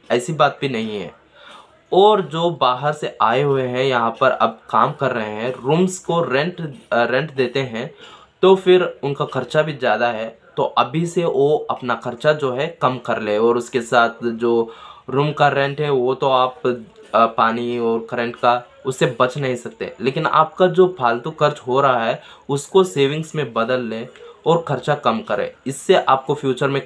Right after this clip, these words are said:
कभी भी lockdown लगे उससे फ़र्क नहीं पड़ेगा थोड़ा सा। और उसके साथ मैं बताना चाहता हूँ, lockdown लगेगा तो कब हटेगा ये बता नहीं सकते हम।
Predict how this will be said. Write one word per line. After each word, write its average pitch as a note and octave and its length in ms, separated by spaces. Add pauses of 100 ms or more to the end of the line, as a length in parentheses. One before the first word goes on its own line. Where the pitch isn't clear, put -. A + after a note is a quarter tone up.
कभी C#3 280
भी F3+ 180
lockdown C#3 440
लगे C3+ 400 (400)
उससे E3+ 600
फ़र्क C#3+ 280
नहीं C3 180
पड़ेगा A#2+ 420
थोड़ा A#2 540
सा। - 320 (540)
और F3 100
उसके F#3 200
साथ F3 160
मैं F3 220
बताना D3+ 300
चाहता D#3 240
हूँ, D3+ 180
lockdown C#3+ 440
लगेगा D3 420
तो D#3 500 (100)
कब E3 260
हटेगा D3+ 440
ये C#3 200
बता B2 320
नहीं B2+ 220
सकते - 340
हम। G#2 200